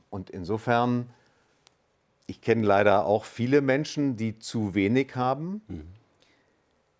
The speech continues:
Speaker 1: Die Frage ist, wie kann ich mit dem Geld zurechtkommen, was ich habe?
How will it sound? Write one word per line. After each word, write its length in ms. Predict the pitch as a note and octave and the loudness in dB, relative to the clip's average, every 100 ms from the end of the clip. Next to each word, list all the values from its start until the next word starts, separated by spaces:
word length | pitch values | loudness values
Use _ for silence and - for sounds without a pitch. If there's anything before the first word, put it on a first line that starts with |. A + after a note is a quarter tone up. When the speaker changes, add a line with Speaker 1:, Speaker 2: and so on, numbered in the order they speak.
| _ _ _ _ - | _ _ _ _ -12
Speaker 1:
Die 100 | A#2 | -10
Frage 400 | - G2 A2+ B2 | -2 2 4 4
ist, 200 | A2+ G#2+ | 0 -2
wie 120 | A#2 | -8
kann 240 | A2+ A#2+ A#2+ | -4 -2 0
ich 280 | A2 - - _ _ _ _ _ _ _ _ | -2 -8 -20 _ _ _ _ _ _ _ _
mit 300 | C3 A2+ A#2 | -6 -6 0
dem 300 | G#2+ F#2+ E2 | 0 0 0
Geld 400 | F2 G2 B2+ D#3 | 4 6 6 2
zurechtkommen, 1200 | - - - - B2+ C#3+ - - C3+ C#3 C#3 B2 | -6 -12 -8 -2 0 0 -4 -4 0 0 0 0
was 220 | G#2 G2+ | 0 -2
ich 200 | E2+ - | -8 -2
habe? 440 | G2 F2+ A#2+ F#3 | 2 4 2 -2